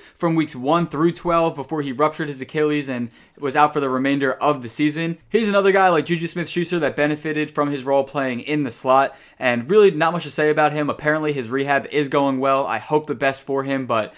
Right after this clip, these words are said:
he will be thirty-two years old this month. Now, I know these episodes aren't meant to rank players for next year, but, uh,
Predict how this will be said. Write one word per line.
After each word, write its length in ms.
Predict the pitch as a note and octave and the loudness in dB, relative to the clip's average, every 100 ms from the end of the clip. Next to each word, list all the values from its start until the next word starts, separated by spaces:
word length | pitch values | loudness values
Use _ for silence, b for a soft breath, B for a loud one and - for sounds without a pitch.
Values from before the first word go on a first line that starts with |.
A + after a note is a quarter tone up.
| B B | B B
he 140 | D3 | -4
will 180 | C3+ E3+ | 0 2
be 100 | D#3+ | 0
thirty-two 480 | D3+ D#3 D3+ D3 D#3+ | 0 0 0 -2 -4
years 240 | C#3+ B2+ | -4 -2
old 300 | C3 C#3 A2+ | 0 -2 -2
this 260 | A#2 C#3+ - | -4 -4 -4
month. 340 | A2+ C3 F#3 - b b | 0 0 -2 -12 b b
Now, 280 | C#3+ C3+ C3 | -2 2 2
I 80 | C3+ | 2
know 140 | C#3+ | 0
these 180 | D3 C3+ | 0 -2
episodes 340 | D3 - C#3+ B2 | -4 -2 -2 0
aren't 220 | C3 C3+ | 0 0
meant 140 | C3 | -2
to 80 | C3 | -4
rank 240 | B2 C3 | -4 -4
players 260 | - B2+ A#2+ | -2 -4 -4
for 260 | - C3+ B2 | -6 -4 -2
next 320 | A#2+ A2 - | -2 -4 -2
year, 260 | D3 G3 F#3 | 2 4 4
but, 340 | B2+ A2+ G2+ b b b b _ _ - | 2 2 -2 b b b b _ _ -18
uh, 160 | - | -14